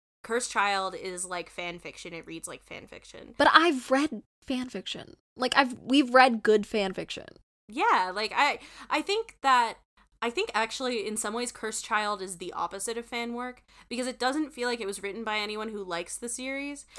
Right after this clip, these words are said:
Speaker 1: And
Speaker 2: <laughs> Yeah.
Speaker 1: it was written by someone who neither loves the series nor is a fan. They're, like, the creator.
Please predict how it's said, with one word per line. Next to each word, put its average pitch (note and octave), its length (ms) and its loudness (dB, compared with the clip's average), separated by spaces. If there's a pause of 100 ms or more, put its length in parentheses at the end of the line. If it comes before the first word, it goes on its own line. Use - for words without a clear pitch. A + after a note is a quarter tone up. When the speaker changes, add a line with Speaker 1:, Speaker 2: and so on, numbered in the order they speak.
(260)
Speaker 1:
And A4 380 10 (480)
Speaker 2:
<laughs> - 480 6
Yeah. D#4+ 200 6 (600)
Speaker 1:
it A#3+ 40 -2
was A3 100 2
written B3 220 0
by B3+ 100 -4
someone A#3 300 0
who A3+ 100 -2
neither G3 340 2
loves F#3+ 260 -2
the G3+ 100 -6
series G3+ 400 -4
nor F#3+ 640 0
is F#3 160 -4
a F#3 80 -4
fan. F#3 320 -4
They're, G3+ 160 -2
like, F#3 200 -6
the F3+ 120 -2
creator. G3 580 -6